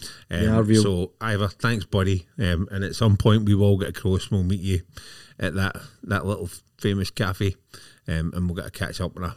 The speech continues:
Speaker 2: and a proper blether. He's in, again, another nice bloke. But
Speaker 1: Right.
Speaker 2: leading on for that, Ian, I
Speaker 1: Yes.
Speaker 2: think we should run through some more funny
Speaker 1: Ivor's
Speaker 2: place
Speaker 1: funny
Speaker 2: names.
Speaker 1: place names, yeah.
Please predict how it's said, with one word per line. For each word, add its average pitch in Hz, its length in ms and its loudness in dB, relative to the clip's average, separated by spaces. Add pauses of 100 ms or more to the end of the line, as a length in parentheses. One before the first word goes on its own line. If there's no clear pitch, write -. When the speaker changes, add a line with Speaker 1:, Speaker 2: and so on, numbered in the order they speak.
Speaker 2:
and 95 100 -6
a 87 60 -4
proper 92 340 -4
blether. 92 480 -4
He's 90 240 -4
in, 92 220 -2
again, 95 280 0
another 90 300 0
nice 90 220 -2
bloke. - 380 -2 (400)
But 113 320 4
Speaker 1:
Right. 92 120 -10 (300)
Speaker 2:
leading 147 340 6
on 123 200 8
for 98 160 2
that, 98 480 2 (480)
Ian, 101 340 2 (640)
I 113 140 0
Speaker 1:
Yes. 104 360 4
Speaker 2:
think - 140 -12 (200)
we 101 120 0
should 85 240 -2
run 85 220 -2
through 90 440 0 (440)
some 127 240 8
more 82 180 6
funny 117 220 4
Speaker 1:
Ivor's 117 160 6
Speaker 2:
place 165 200 4
Speaker 1:
funny 110 180 8
Speaker 2:
names. 120 100 6
Speaker 1:
place 190 220 6
names, 160 320 4
yeah. 139 240 6